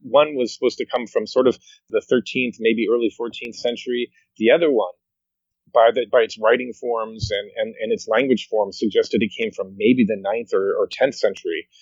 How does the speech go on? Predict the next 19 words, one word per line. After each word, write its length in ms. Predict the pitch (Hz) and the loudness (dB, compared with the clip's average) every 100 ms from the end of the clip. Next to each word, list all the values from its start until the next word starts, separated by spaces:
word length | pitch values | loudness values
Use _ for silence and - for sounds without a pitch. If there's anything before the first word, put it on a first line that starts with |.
| - _ - | -20 _ 2
which 340 | 127 107 - _ - | 2 2 -6 _ 0
would 140 | 135 143 | 4 4
have 120 | - | 4
pushed 300 | 143 131 - | 0 0 0
back, 240 | 120 123 - | 2 0 -2
you 120 | 135 | -6
know, 100 | 120 | -4
the, 160 | 113 117 | -4 -6
the 120 | 113 120 | -6 -4
date 280 | 131 131 123 | 0 0 0
of 140 | 110 | -2
the 100 | 113 - | -2 -2
first 240 | 135 - | -4 -2
writing 360 | 110 120 127 117 | 2 2 2 -8
we 60 | 113 | -14
see 200 | - 113 | -12 -12
in 120 | 107 | -10
Czech 240 | - 131 - | -4 -4 -2
by 80 | - | 0